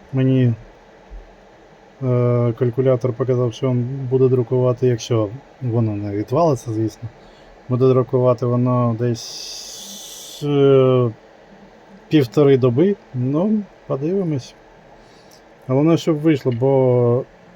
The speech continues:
до цього я вже знімав п'ять разів його з друкування. Бо с-, кожен раз якась срака була.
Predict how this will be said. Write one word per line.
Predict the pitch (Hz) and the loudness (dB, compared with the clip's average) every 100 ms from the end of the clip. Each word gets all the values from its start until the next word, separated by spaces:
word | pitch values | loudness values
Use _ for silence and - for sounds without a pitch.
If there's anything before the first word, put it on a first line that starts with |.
| - - - - 120 - _ - - - - | -20 -20 -20 -20 -18 -20 _ -20 -20 -20 -8
до | 127 123 | -4 -4
цього | 113 143 147 139 147 156 - - - - | -4 -2 0 0 -2 -6 -18 -20 -20 -6
я | 131 131 131 | 0 2 2
вже | 123 120 127 123 117 - - - - - | 0 0 0 0 -4 -10 -20 -20 -20 -8
знімав | 120 120 127 123 120 117 - - - - 196 - - - - - - - - - - - - - | -2 0 2 2 0 -4 -18 -20 -20 -20 -20 -20 -20 -20 -20 -20 -20 -20 -20 -20 -20 -20 -16 -2
п'ять | 127 117 | 0 0
разів | 117 117 104 104 - - 120 | 0 0 -2 -8 -10 -14 -6
його | 107 107 | -4 -4
з | 98 - | -6 -8
друкування. | 117 107 113 104 101 98 92 - - - - - - - - - _ - _ - | -8 -4 -4 -4 -6 -10 -14 -20 -20 -20 -20 -20 -20 -20 -20 -20 _ -20 _ -8
Бо | 120 113 123 120 113 | -4 0 0 0 -2
с-, | - - - - - - | -10 -20 -20 -20 -12 -2
кожен | 131 123 120 | 0 2 2
раз | 123 117 | 2 0
якась | 113 113 110 - | -6 -4 -8 -8
срака | 107 104 110 | -12 -10 -10
була. | 101 101 | -10 -12